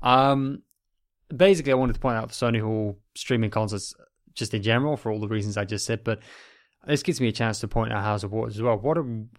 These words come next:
crazy, weird, interesting band. So it's a dude on Hammond Dulcimer, who is apparently, like,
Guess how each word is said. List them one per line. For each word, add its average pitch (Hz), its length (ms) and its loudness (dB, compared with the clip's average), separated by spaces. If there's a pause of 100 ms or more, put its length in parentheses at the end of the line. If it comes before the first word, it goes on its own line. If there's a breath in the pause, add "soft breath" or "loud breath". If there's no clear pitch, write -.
(120)
crazy, 127 540 0
weird, 113 200 0
interesting 113 320 -4
band. 113 200 -2
So 120 100 -4
it's 117 180 -6
a 127 100 -2
dude 131 380 0
on 123 440 -2 (200)
Hammond 120 460 0
Dulcimer, 110 540 0
who 101 160 -6
is 95 100 -6
apparently, 95 400 -6
like, 95 200 -10